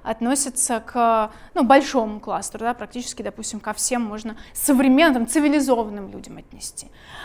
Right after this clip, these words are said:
А есть узкое понимание, которое действительно показывает о том, что, э, например, э, человек, э, м, склонен к патологическому фетишизму. А есть ли ещё <laughs> вопрос? Да, Андрей.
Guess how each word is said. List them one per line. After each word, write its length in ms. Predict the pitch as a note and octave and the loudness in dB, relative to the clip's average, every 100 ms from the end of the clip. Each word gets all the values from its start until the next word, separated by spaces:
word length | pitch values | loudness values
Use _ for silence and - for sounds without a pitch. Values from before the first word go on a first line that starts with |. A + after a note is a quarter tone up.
| - | -6
А 300 | A3+ A3 G#3 | 0 2 4
есть 320 | A#3 D5+ - | 6 4 8
узкое 360 | B4 - F4+ C#4 | 6 6 4 4
понимание, 500 | C4+ B3 A#3 A3 G#3+ | 6 2 2 -2 -4
которое 260 | G#3+ A3 G#3+ | -10 -10 -6
действительно 440 | A3+ F4+ A4+ E4+ | -2 0 2 2
показывает 480 | A3+ A3+ D4+ D#4 - | 0 4 4 4 -6
о 40 | |
том, 200 | - C4+ | -4 -4
что, 320 | C4 - A3+ - - - | -4 -6 -6 -6 -18 -4
э, 200 | G3+ G#3+ | -2 0
например, 500 | A#3 A#3 A#3 F4 G4+ - - _ - _ _ _ - - | -2 -2 2 4 4 0 -20 _ -20 _ _ _ -14 0
э, 320 | C#4+ A#3+ A3+ | 4 6 4
человек, 640 | - B3 A3+ A#3+ F4 F4 | 0 2 2 6 4 6
э, 220 | C#4+ A#3+ A#3 - - - | 6 8 6 -6 -16 -4
м, 520 | A#3 A#3 A3+ A3+ B3 | 2 4 2 0 0
склонен 380 | - D#4+ F4+ D4+ | 2 4 4 2
к 120 | - | -4
патологическому 1160 | C#4 D4 C#4+ G#3+ G#3 - - G#3+ G3 G#3+ G3 B3 | -8 0 0 0 -6 -10 -10 -10 -10 -10 -12 -14
фетишизму. 580 | - - - - - - - - - - _ - - _ - - - - _ - - - _ _ - G#3+ | -14 -14 -14 -14 -18 -18 -20 -20 -20 -20 _ -20 -20 _ -20 -20 -20 -20 _ -20 -20 -20 _ _ -14 -8
А 120 | G#3 | 2
есть 200 | F#4+ - | 2 2
ли 60 | |
ещё 380 | F4+ - A#3 A#3 - - | 0 4 2 2 -2 -2
<laughs> 220 | - - | -2 -4
вопрос? 600 | B3 A#3+ A#3+ - - - - C#4+ | -2 -2 -4 -12 -10 -14 -16 -14
Да, 160 | - A#3 A3 | -6 -6 -6
Андрей. 300 | A3+ - - | -14 -14 -18